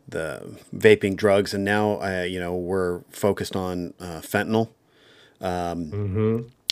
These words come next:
Speaker 1: another topic altogether. And what I get all too often is, "Why aren't you stopping the teachers and telling them to talk to the kids about all of this?" And it fundamentally misunderstands how difficult that is.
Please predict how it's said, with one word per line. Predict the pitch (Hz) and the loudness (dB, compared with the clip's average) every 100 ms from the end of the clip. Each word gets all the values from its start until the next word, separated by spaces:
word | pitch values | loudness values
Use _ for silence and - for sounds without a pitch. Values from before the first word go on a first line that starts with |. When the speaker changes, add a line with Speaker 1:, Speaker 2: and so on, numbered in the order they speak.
| - | -4
Speaker 1:
another | 104 98 98 | -2 0 0
topic | - 95 101 92 | 0 -2 -2 -2
altogether. | 90 - 98 107 107 101 | -4 0 4 6 6 4
And | 98 95 95 87 | 0 -4 -4 -2
what | 92 | 0
I | 92 92 | 0 -2
get | 90 101 - - - | 0 -2 -2 -20 -4
all | 101 | -4
too | - 98 | -2 2
often | 104 120 - | 4 4 2
is, | 95 92 - - - - _ - | -2 -4 -10 -20 -20 -20 _ -4
"Why | 107 110 120 | 4 6 6
aren't | 120 - | 4 2
you | 113 | -2
stopping | - 110 101 113 107 101 101 101 | 2 2 2 2 0 0 -2 -4
the | 101 | -8
teachers | 98 - 113 - 98 95 | -4 -2 0 2 0 0
and | - 101 92 | -4 -8 -6
telling | - 104 104 98 | -2 0 0 0
them | 95 95 | -2 -4
to | - 98 | -6 -8
talk | - 101 98 | 0 0 0
to | 98 | -4
the | 87 | -6
kids | - 95 82 | -6 -6 -6
about | 87 82 80 | -6 -6 -6
all | 76 | -8
of | 76 | -10
this?" | 71 65 - - _ _ - - - _ - | -12 -16 -18 -20 _ _ -20 -20 -20 _ -8
And | 92 92 90 87 87 85 - - _ | -4 -2 -2 -4 -4 -8 -10 -18 _
it | 98 90 - | -6 -6 -2
fundamentally | - 113 110 107 101 101 | 4 4 6 2 0 -2
misunderstands | 95 95 104 92 90 - 95 95 | -2 -2 -2 -4 -4 -4 -4 -4
how | 90 87 | -6 -6
difficult | 92 - - 82 - | -6 -8 -10 -12 -10
that | 78 | -10
is. | 76 73 - | -12 -14 -14